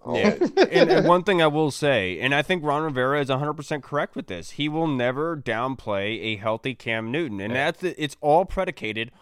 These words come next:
Speaker 1: on him being healthy. And so
Speaker 2: Yeah,
Speaker 1: my
Speaker 2: hundred
Speaker 1: assumption
Speaker 2: percent.
Speaker 1: is that he is going to be healthy with the offseason getting what he needs to be done. So th-, th-, I wanna make sure that is very clear.
Speaker 2: Right.
Speaker 1: All predicated on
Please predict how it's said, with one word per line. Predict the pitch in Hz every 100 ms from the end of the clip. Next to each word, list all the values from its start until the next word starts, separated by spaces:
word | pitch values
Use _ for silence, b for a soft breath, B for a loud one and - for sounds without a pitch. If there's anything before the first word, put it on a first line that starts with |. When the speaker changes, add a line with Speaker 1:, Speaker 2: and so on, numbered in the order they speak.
| _
Speaker 1:
on | 120 127
him | 147 143
being | 143 123
healthy. | 151 180 - 120 120
And | 120
so | 135
Speaker 2:
Yeah, | 127
Speaker 1:
my | 139 180
Speaker 2:
hundred | 170 120
Speaker 1:
assumption | 180 196 - 127
Speaker 2:
percent. | 123
Speaker 1:
is | 139
that | 139
he | 143 143 135 170
is | 220 170
going | 135 117
to | 110
be | 107 101
healthy | 101 104 131 143 - _ _
with | 117 156 -
the | 170 160
offseason | - 156 175 - 123 131 120
getting | 120 131
what | 123
he | 123
needs | 120 120 -
to | 104
be | 113
done. | 104 170 98 76 _ _
So | - - 139 147 -
th-, | 127 - 139
th-, | 143
I | -
wanna | 147 151 170
make | 175 160
sure | 160
that | 139 135
is | 131 113
very | 127 139 147 135
clear. | - 135 131 76 - _ -
Speaker 2:
Right. | - 113
Speaker 1:
All | 151 180
predicated | 202 175 139 139 120 117 117
on | 131 123